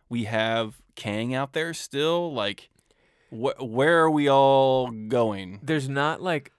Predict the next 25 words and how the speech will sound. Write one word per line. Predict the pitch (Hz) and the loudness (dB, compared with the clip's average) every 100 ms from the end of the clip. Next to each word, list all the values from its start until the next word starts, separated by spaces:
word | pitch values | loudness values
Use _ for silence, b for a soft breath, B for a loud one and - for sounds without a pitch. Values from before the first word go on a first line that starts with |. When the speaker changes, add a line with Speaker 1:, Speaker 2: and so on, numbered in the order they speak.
| - | -10
Speaker 2:
i-, | 135 - - | -8 -8 -8
a | 127 | -10
piece | - 139 131 - | -8 -6 -4 -6
of | 107 | -10
the | |
puzzle | 101 117 107 104 104 104 | -8 -6 -6 -6 -8 -8
that | 98 98 | -10 -10
we're | 107 | -10
getting | 95 107 107 | -8 -8 -8
every | 104 95 | -10 -12
time | 95 - 98 98 | -16 -14 -12 -12
towards | 101 104 95 | -12 -14 -12
building | 110 104 107 | -12 -10 -10
to | 107 | -14
something, | 113 131 127 135 | -10 -10 -8 -12
and | - 110 | -10 -12
it | 104 | -12
just | - 120 107 | -10 -10 -12
feels | - 120 113 110 95 | -16 -12 -10 -10 -10
like | 98 90 _ _ _ _ _ _ _ - | -10 -10 _ _ _ _ _ _ _ -4
everything | 139 123 131 123 120 | -4 -4 -6 -6 -8
is | 113 98 | -10 -14
its | 92 | -14
own | 95 85 | -14 -12
world. | 82 73 53 - | -14 -14 -16 -20